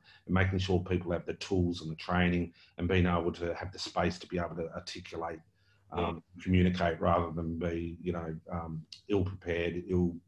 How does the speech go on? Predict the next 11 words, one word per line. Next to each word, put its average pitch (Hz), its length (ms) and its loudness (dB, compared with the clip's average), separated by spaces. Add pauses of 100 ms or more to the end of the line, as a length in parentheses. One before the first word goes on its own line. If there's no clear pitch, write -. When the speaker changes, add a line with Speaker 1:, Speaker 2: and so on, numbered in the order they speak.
(200)
Speaker 1:
uh, 85 200 -8 (320)
you 92 100 -4
know, 85 180 -4 (260)
don't 92 200 6
have 90 140 4
the 87 80 -6
right 90 260 2 (300)
tools 90 380 0
and 85 100 -4
equipment 90 500 0
and, 87 180 2